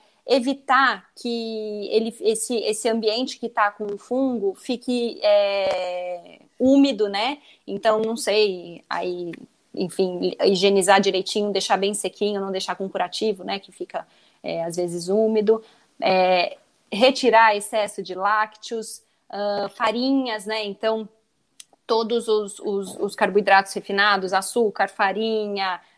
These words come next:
mel, tá? Todos os tipos de açúcar, açúcar de coco, açúcar mascavo, açúcar demerara, enfim, todos os tipos de mel.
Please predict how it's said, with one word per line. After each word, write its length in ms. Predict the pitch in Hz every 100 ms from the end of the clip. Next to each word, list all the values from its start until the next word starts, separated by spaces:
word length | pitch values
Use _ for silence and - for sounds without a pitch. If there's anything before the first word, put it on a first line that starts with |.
| -
mel, 640 | 208 220 233 226 214 190
tá? 260 | - 220 226
Todos 420 | 247 254 269 262
os 120 | 247
tipos 300 | - 233 220
de 60 | 208
açúcar, 360 | - 226 202
açúcar 280 | 202 196 202
de 140 | 180
coco, 300 | 196 - 208
açúcar 300 | 202 - 202
mascavo, 420 | 208 - - 202 190
açúcar 320 | 190 180 196
demerara, 520 | 202 190 - 196 196
enfim, 240 | 196 185
todos 320 | 185 202 202 196
os 120 | 202
tipos 240 | 185 185
de 100 | 170
mel. 340 | 180 190 196